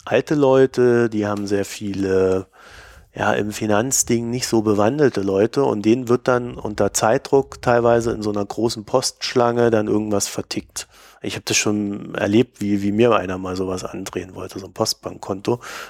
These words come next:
während hinter mir dreißig, äh, Leute gewartet haben mit Paketen. Ja, also da, ich glaub, die, äh, viele Leute kommen damit, äh, schon psychologisch gar nicht klar. Das heißt also, die Postbank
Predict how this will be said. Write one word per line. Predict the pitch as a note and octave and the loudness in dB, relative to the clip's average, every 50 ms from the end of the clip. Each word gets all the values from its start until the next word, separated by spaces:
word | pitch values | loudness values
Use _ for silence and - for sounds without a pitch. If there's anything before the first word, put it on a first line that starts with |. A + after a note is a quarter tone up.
| - _ | -10 _
während | A2+ G2+ G2 - | -4 -4 -2 0
hinter | A#2+ A#2 A2 A2 G2+ | 0 2 4 2 4
mir | G2+ G2+ G2 | 4 2 2
dreißig, | F#2+ - - F#2 F#2 G2 - G2+ F#2+ - - A2+ | 2 2 2 4 4 4 2 0 -4 -4 -2 -2
äh, | G#2+ G2+ G2 | 0 2 4
Leute | F#2+ G2 G#2+ A2+ - A2 G2 | 4 6 4 6 4 2 0
gewartet | G#2 F2 F#2+ G#2 G#2+ - - - - - | 0 0 0 0 0 -2 -4 -8 -6 -4
haben | G2+ F2+ F#2 | -6 -4 -4
mit | F#2 - - | -6 -8 -4
Paketen. | - G2 - - G#2+ G#2+ - - - - - _ - - - - - - - - - - - | -4 -4 0 2 2 2 2 0 -12 -20 -20 _ -20 -20 -18 -16 -16 -18 -18 -18 -20 -8 -4
Ja, | - G2 | -4 -2
also | F#2+ F#2 F#2 G2+ G2 | -2 0 -2 0 2
da, | G#2 G2+ G2 G2 G2 G2 - - - - _ - _ - | 4 4 6 6 4 4 2 -2 -6 -10 _ -20 _ -14
ich | - - - - - - - | -12 -12 -12 -10 -10 -4 -2
glaub, | - G2 - | -2 -2 -2
die, | - - G2 F#2+ G2 F#2+ | -4 -4 -2 0 2 2
äh, | F#2+ - - - - - | 2 2 2 0 -4 -6
viele | - - G#2+ G2+ G#2 G2+ | -4 -4 0 2 4 6
Leute | G2+ G2 G2+ G2+ - G2+ G2 - | 8 6 6 6 4 0 0 2
kommen | - - G2 G2 | 0 -2 0 0
damit, | F#2+ F#2+ F#2+ F#2+ F#2+ - _ - - - | -2 -2 -2 -4 -8 -6 _ -4 -2 -2
äh, | - G2 G2 F#2+ | -2 -4 -4 -4
schon | - - G2 F#2+ | -4 -6 -6 -4
psychologisch | - G2+ F#2+ G2+ G2 G2+ G#2+ G2+ G2+ - - | -4 0 0 2 4 4 2 2 0 -2 -2
gar | - - - | -2 -4 -4
nicht | - - - - - | -4 -8 -12 -10 -6
klar. | - - A2 | -4 -4 -4
Das | - - | -4 -2
heißt | G#2 G2 F#2 - | -2 0 0 2
also, | G2+ G2+ G2+ | 2 0 0
die | F#2+ | -2
Postbank | F#2 - G#2+ G#2 - - - - G2+ G2+ G2+ | 0 0 0 0 0 0 0 -2 -2 -2 -4